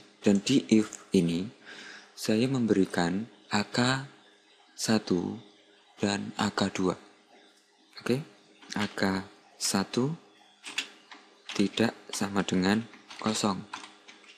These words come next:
Dan A K dua tidak sama dengan kosong.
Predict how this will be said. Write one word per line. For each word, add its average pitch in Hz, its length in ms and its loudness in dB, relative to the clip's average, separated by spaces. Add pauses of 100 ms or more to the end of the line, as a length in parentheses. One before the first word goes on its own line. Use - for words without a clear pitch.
(480)
Dan 95 320 -2 (880)
A 90 160 0
K 90 320 -2
dua 92 320 2 (1900)
tidak 95 320 -2 (400)
sama 95 400 -4
dengan 95 400 0 (1700)
kosong. 90 400 -4